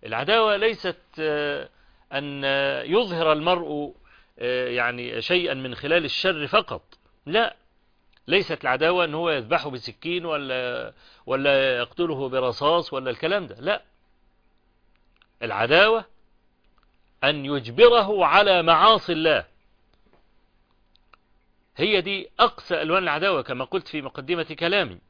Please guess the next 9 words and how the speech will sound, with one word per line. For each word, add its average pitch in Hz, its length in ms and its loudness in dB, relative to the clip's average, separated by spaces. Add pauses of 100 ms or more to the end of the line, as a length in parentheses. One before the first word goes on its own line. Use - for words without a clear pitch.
(220)
يعذبه 156 720 2
بما 208 320 4
يحب. 143 400 0 (1800)
امرأة 208 680 2 (540)
همها 180 360 4
الدنيا، 139 440 0 (1300)
تريد 214 360 4
كل 208 400 0
شيء، 107 300 -6